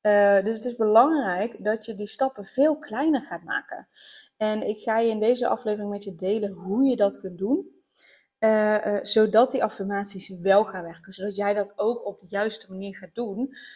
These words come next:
Zodat je daadwerkelijk je overtuiging kunt veranderen. Maar daarvoor heb je eerst te weten, "Oké, welke overtuigingen, eh, zitten er in mij? En, eh, welke wil ik veranderen?" En dan, dat is dus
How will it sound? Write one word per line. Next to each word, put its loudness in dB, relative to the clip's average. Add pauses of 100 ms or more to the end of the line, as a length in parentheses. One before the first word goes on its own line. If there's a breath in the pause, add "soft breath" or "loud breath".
(160 loud breath)
Zodat 4
je -4
daadwerkelijk -2
je 0
overtuiging 0
kunt -12
veranderen. -12
Maar 0
daarvoor 6
heb 0
je -8
eerst 2
te -8
weten, -2
"Oké, -4 (360 loud breath)
welke 6
overtuigingen, -2
eh, -6
zitten -6
er -8
in -6
mij? -8 (540 soft breath)
En, -4
eh, -6
welke 2
wil 0
ik -6
veranderen?" 0 (760)
En -4
dan, 4
dat 6
is -6
dus -6